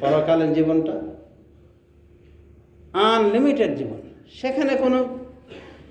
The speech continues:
আলাদা কোনো মৃত্যু নাই। এই প্রথম মরণই হয়ে গেছে, বাস। এরপরে আপনি চির জীবন্ত হয়ে থাকবেন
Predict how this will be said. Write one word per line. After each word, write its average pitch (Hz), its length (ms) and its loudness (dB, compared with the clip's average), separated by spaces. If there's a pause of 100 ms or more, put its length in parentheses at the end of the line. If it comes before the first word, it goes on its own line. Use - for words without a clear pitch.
(1300)
আলাদা 233 340 4
কোনো 226 220 0
মৃত্যু 208 380 -2
নাই। - 200 -2 (600)
এই 220 100 2
প্রথম 254 380 2
মরণই 233 320 2
হয়ে 196 200 2
গেছে, - 180 -4
বাস। 165 320 -4 (300)
এরপরে 240 500 2
আপনি 226 300 -2 (160)
চির 247 240 0 (1300)
জীবন্ত 262 500 6
হয়ে 190 240 2
থাকবেন - 380 -8